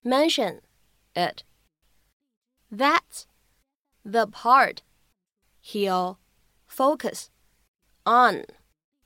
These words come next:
那么在今天这样一段英文台词当中呢，我们需要注意哪些发音技巧呢？首先第一处，当mention和it放在一起的时候呢，它可以有一个连读的处理。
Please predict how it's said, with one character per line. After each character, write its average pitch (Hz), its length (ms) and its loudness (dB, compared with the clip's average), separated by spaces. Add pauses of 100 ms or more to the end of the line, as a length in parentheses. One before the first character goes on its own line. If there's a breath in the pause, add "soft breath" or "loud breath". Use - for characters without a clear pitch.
那 311 160 2
么 302 100 4
在 285 180 2
今 302 80 0
天 339 140 4
这 359 80 6
样 320 80 6
一 294 60 0
段 277 160 2
英 285 100 2
文 269 100 2
台 247 140 -6
词 233 40 -8
当 320 220 2
中 349 220 4
呢， 330 160 4
我 247 60 -4
们 208 120 -4
需 208 160 -4
要 294 140 2
注 294 140 -4
意 269 80 0
哪 208 120 -2
些 226 160 -6
发 285 200 -2
音 320 80 -2
技 320 160 -4
巧 226 240 -2
呢？ 185 300 -2 (760)
首 247 200 0
先 339 220 2
第 359 100 0
一 381 80 2
处， 339 340 -2 (480)
当 320 340 2 (120)
mention 277 560 0 (480)
和 - 220 -8
it - 240 -2 (480)
放 320 180 2
在 311 140 4
一 - 20 2
起 302 100 -8
的 262 100 2
时 247 160 0
候 269 220 0
呢， 240 180 0
它 254 180 -2
可 277 160 -2
以 262 100 -4
有 226 160 0
一 190 80 -4
个 226 200 -2
连 208 380 -4
读 240 120 -4
的 233 100 0
处 254 220 -6
理。 - 260 -8